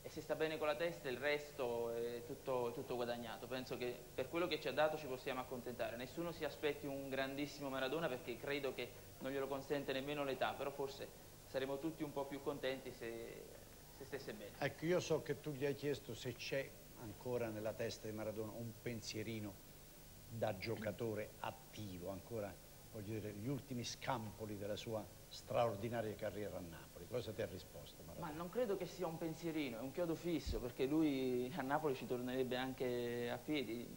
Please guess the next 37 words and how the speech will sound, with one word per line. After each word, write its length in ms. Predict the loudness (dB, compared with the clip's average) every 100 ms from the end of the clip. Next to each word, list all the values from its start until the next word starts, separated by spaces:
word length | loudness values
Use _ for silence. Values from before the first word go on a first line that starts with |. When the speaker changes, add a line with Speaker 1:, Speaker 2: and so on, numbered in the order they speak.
| -6
Speaker 1:
l'ha 120 | -2 0
detto 260 | 0 0
anche 180 | 0 0
la 60 | -2
settimana 420 | -2 -4 -4 -4
scorsa, 400 | -2 2 2 0
da 100 | -2
dirigente, 680 | -2 -2 -2 2 2 0 -2
da, 360 | 0 0 0 -4
da 100 | -4
allenatore, 960 | -2 -2 -2 2 4 4 2 0 -2 -6 -8 -6
magari 420 | -2 2 2 2 -4 -12 -16 -16 -16 -16 -16 -14 -6 6
per 120 | 6
un 100 | 8
contratto 480 | 4 6 6 6 4
a 60 |
gettoni 420 | 4 2 2 2
da 140 | 4 2
giocatore 520 | 2 2 4 4 4
come 200 | 4 2
vorrebbe, 840 | 2 4 4 4 4 4 2 0 -2
mm, 800 | -2 -4 -4 -6 -8 -8 -8 -6
come 160 | -4 0
vorrebbe 360 | 0 0 0
fare 260 | 2 4 4
Rivelli, 400 | 2 0 0 -2
che 120 | -4
è 40 | -4 -6 -8 -10
uno 140 | -6 -4
degli 200 | -4 -4
ultimi 320 | -4 -4 -4
dirigenti 520 | -4 -2 0 0 0
entrati 440 | 0 2 2 2 0
a 80 | -2
far 200 | -2 -2
parte 320 | 2 2 0
del 440 | -2 -2 -2 -4